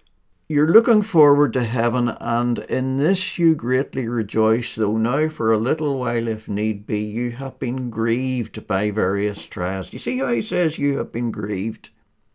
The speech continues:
Your trials are causing you grief, they're causing you distress, they're causing you turmoil. They hurt, in other words.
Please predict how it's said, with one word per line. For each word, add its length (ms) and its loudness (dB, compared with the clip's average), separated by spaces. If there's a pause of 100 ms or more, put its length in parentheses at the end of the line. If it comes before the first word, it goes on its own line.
(220)
Your 160 6
trials 640 4
are 140 2
causing 640 0
you 160 0
grief, 640 -2
they're 140 0
causing 480 -2
you 100 -4
distress, 880 -2
they're 160 -6
causing 420 -2
you 120 0
turmoil. 840 -6 (480)
They 220 2
hurt, 640 -2 (100)
in 220 2
other 260 0
words. 560 -6